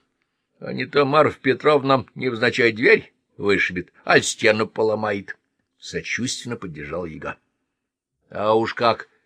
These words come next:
выяснишь суть проблемы, сюда с докладом ворочайся. Решение судьбоносное сам не принимай, у тебя еще не до такого размеру интеллект разросся».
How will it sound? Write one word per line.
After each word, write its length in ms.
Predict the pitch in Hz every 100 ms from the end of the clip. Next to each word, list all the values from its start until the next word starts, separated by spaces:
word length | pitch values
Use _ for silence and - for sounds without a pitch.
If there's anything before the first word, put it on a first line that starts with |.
| _
выяснишь 1080 | - 143 160 131 196 262 226 - 269 262 -
суть 280 | 214 220 -
проблемы, 460 | 160 156 131 104 - _
сюда 600 | - 240 135 90 87 107
с 60 | 123
докладом 500 | 175 90 82 98 151
ворочайся. 560 | 165 - - - - _ _ _ _ _
Решение 840 | 139 139 143 139 160 202 180 165 135
судьбоносное 920 | 139 139 123 123 147 143 - 127 113
сам 400 | - 135 127 95
не 160 | 123
принимай, 840 | 110 113 117 117 117 123 139 82 - _ _ _ _ -
у 120 | -
тебя 160 | 110
еще 340 | 120 98 - - _ _ -
не 120 | -
до 60 | 101
такого 380 | 107 123 127 117
размеру 540 | 110 117 127 101 - _ _ -
интеллект 760 | 98 95 113 110 92 - -
разросся». 760 | 92 95 95 87 78 - -